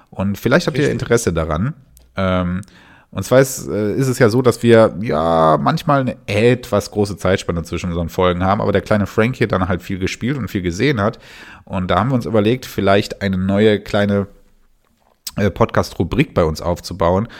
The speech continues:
Speaker 1: und zwar Spielraum Shorts. Ähm, und da werde ich einfach, wenn ich irgendwas Neues gezockt habe oder irgendwas Neues gesehen habe, kleine Podcast-, Mini-Podcast-Folgen aufnehmen.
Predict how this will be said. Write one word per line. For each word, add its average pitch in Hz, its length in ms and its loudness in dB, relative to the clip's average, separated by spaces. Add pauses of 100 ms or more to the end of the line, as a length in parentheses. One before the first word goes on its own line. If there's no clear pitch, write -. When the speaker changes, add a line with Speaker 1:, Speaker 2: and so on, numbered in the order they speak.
(260)
Speaker 1:
und - 120 -12
zwar - 300 -2 (400)
Spielraum 120 640 0
Shorts. - 640 0 (260)
Ähm, 87 400 -2
und 90 180 -6
da 117 160 4
werde 135 140 0
ich - 100 -6
einfach, 120 400 0
wenn 113 100 2
ich 110 140 -2
irgendwas 143 300 2
Neues 127 200 2
gezockt - 400 -6
habe 92 360 2
oder 92 140 -2
irgendwas 95 260 -4
Neues 95 180 -2
gesehen 107 380 -2
habe, 98 360 2 (520)
kleine 196 260 2
Podcast-, - 420 0
Mini-Podcast-Folgen 98 800 0
aufnehmen. 92 640 -2